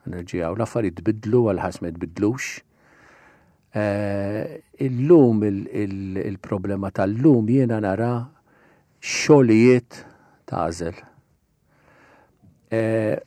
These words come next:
esek hawn, hawn dilemma. Hekk tażel xogħlijiet moderni wisq, ma tantx jinoġbu. Hekk taġel-, ta-, tażel xogħlijiet antiki,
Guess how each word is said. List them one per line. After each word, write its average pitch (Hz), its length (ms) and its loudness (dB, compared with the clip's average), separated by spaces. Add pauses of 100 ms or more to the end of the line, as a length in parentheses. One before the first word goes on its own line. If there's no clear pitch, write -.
(100)
esek - 320 -2
hawn, 117 160 2
hawn 113 240 0
dilemma. 87 540 0 (840)
Hekk - 180 -10
tażel 113 320 0
xogħlijiet 104 640 0 (400)
moderni 107 480 2
wisq, - 560 -2 (1500)
ma 101 160 -2
tantx 101 300 -2
jinoġbu. 82 460 -4 (1080)
Hekk - 240 -10
taġel-, 104 380 2 (200)
ta-, 107 300 -2 (100)
tażel 107 320 0
xogħlijiet 110 720 4 (880)
antiki, 104 680 -2